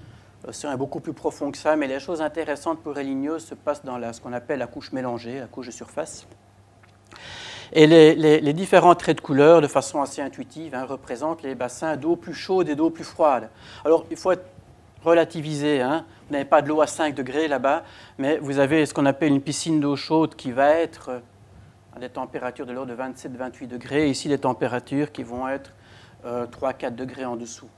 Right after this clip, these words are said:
hein. Elles sont représentées en bleu, mais enfin, on peut s'y baigner quand même. Alors, la situation classique,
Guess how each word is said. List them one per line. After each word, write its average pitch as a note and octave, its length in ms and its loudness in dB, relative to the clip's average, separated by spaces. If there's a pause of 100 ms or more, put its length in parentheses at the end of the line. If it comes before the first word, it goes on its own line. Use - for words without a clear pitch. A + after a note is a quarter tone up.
hein. A2+ 60 -20 (140)
Elles - 60 -20
sont A#2+ 80 -16
représentées B2 460 -14
en A#2 120 -12
bleu, C#3 320 -8
mais B2+ 80 -10
enfin, A#2+ 220 -10
on A#2+ 40 -12
peut C3 140 -14
s'y - 160 -12
baigner A#2 320 -8
quand G#2 140 -14
même. G2 180 -16 (1900)
Alors, F3+ 260 8 (140)
la F3 180 -4
situation G#3+ 600 -4
classique, - 680 -10